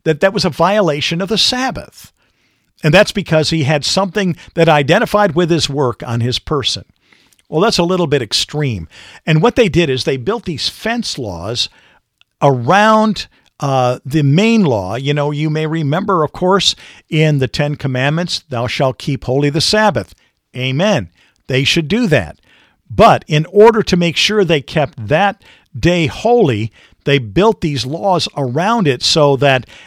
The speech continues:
in not breaking the fence law, then they wouldn't be sure that they could break the other law. And so the whole thing was putting the Sabbath at the center.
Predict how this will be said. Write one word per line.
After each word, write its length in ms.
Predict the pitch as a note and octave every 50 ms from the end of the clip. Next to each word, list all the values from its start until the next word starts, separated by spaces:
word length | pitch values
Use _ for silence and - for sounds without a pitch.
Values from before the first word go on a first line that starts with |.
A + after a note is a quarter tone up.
| - _ _ -
in 400 | F3+ D#3 D3 C#3+ C#3 C3 B2+ C3
not 280 | E3 G3 G#3+ A3+ G3
breaking 640 | C#3+ A#2 C#3+ E3+ F3+ F3+ F3 - E3+ D#3+ D3+ C#3 - - _ _ _ _
the 100 | - B2
fence 460 | - - - A#3 C4 C4+ - - -
law, 320 | C#3 A#2 G#2 G2 G2+ A#2 B2
then 160 | C3 D#3 D#3+
they 100 | D#3 D3
wouldn't 420 | C#3 C3 D#3 F#3 D#3+ D#3+ E3 F3 - _ _ _ _ _ -
be 140 | C#3 C3+ C3
sure 640 | - - - - - B3+ C4 G#3 B2+ G2+ G#2+ B2 B2
that 180 | G#2 B2+ A2+
they 120 | - C#3 A#2+
could 180 | - C3 A2+
break 380 | G2+ A2+ A#2 A2 G#2 G2+ - - - _ _ _ _ _ _
the 160 | - C#3+ D3
other 220 | F3 G3+ G3 F3+ C3+
law. 340 | G#2 F#2+ F2+ E2+ - - _ _ _ _ _ _ _ _ _ _ _ _ _ _ _ _ _ _ _
And 280 | - D#3+ D#3 D#3 D3+ C3+ - _ _ _ _ _ _ _
so 340 | - - G3 E3+ D#3+ F3 - -
the 180 | C#3 E3+ D#3+
whole 360 | - - G#3+ A3+ A#3+ A3+ A3
thing 520 | F3+ - - - C4+ B3 F3 D3 D3 C#3+ C#3
was 200 | C#3+ D3+ C#3 -
putting 440 | - - - G3+ G3+ F#3+ F3+ D#3+ B2+
the 120 | C3+ B2+
Sabbath 1000 | - - - - - - B3 B3+ C4+ C#4 B3+ C#3 G2+ F2 F#2+ G#2+ - - - _ _ _ _ _ _ _ _ _ _ -
at 240 | - B2 A#2 -
the 120 | - D#3+ D3
center. 640 | - - - G#3+ A3+ A3+ - - A2+ - - -